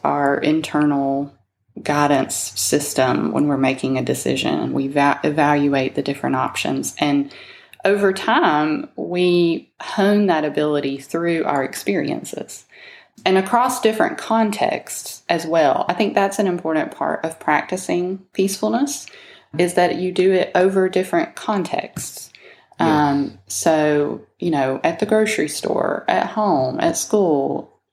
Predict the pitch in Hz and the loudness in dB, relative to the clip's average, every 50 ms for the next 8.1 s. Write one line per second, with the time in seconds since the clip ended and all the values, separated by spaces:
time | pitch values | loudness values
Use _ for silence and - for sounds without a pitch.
0 | _ _ - - 156 160 147 135 135 135 139 139 156 165 175 175 175 180 170 - | _ _ -6 -2 -2 0 0 0 0 -2 -2 -2 0 0 2 2 0 0 0 -2
1 | - - - 208 202 196 - - 208 180 143 - - - - - - - 165 156 | -2 0 0 0 0 2 2 2 2 2 2 0 -2 -4 -8 -6 -2 0 0 0
2 | 156 - - - - - - - - - _ _ _ _ - - 196 202 208 202 | 0 -2 -6 -14 -18 -20 -20 -20 -20 -20 _ _ _ _ 0 2 2 4 4 4
3 | 190 190 190 190 - 175 - - 202 208 220 214 - - 196 180 - - 170 175 | 2 2 2 0 -4 -8 -2 0 0 2 0 0 -2 0 0 0 2 2 2 2
4 | 170 165 170 160 170 185 226 226 190 151 139 139 131 127 139 139 - - - - | 2 2 2 2 2 2 0 0 0 0 0 -2 -2 -2 -2 -4 -4 -6 -8 -10
5 | - - 170 160 - 175 170 175 170 170 - - 170 165 160 156 - - 180 185 | -6 -4 -4 -2 0 2 2 2 0 -2 -4 -4 -2 -2 -2 -2 0 2 4 4
6 | 180 170 165 - 165 - 185 196 190 - - 185 165 151 - - - - - - | 4 4 2 0 -2 0 2 0 0 0 -2 0 0 0 -2 -4 -6 -8 -6 -6
7 | 202 208 220 208 180 151 139 139 135 131 131 131 139 147 143 - - - - - | -4 -4 0 0 2 2 2 0 0 0 0 0 0 -2 -4 -4 -6 -6 -6 -8
8 | - | -10